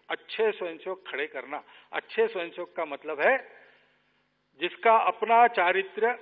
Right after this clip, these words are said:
विश्वासास्पद है, शुद्ध है,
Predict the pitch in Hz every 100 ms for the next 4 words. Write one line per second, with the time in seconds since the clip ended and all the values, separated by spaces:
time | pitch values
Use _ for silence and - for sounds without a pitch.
0 | - 160 156 196 196 185 175 - 151 110
1 | 156 240 - - _ _ _ _ _ -
2 | 240 196 175 156